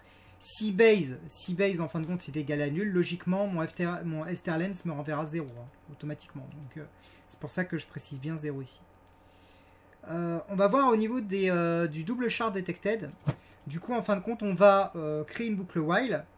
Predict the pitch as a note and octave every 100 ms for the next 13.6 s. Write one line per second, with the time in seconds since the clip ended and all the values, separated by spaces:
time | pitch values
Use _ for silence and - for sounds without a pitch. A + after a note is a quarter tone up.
0 | - - D#3 D3+ F#3 F3 F3 E3 F#3 F3+
1 | D3+ D3 - C#3+ C#3+ F3 G#3 E3 C#3 C#3
2 | C3 D#3+ D#3+ D#3+ D#3 D3+ D#3+ - C3 A#2+
3 | F3+ - - - - - - G#3+ A3 F3
4 | G3 A3 E3+ E3 D#3 C3+ F#3 - D3+ E3
5 | - - - - C3 B2+ D3 - - -
6 | - - A3+ - A3+ - F#3 E3 - D3+
7 | F3+ - - - - C3+ F#3 A#3 - F#3+
8 | F#3 G#3+ F3+ E3+ E3 D3 F#3 - D#3+ E3
9 | C#3+ E3+ G3 - - - A3 F3+ G3 G3
10 | F#3+ D#3+ D3+ F3 G3 F#3 - E3 D#3 F#3
11 | - F3+ F3+ - C3+ - - - - D#3+
12 | - A#3 A3 E3 D#3+ G#3 A3 D3+ D3 C3
13 | G3 E3+ D3 D3+ F#3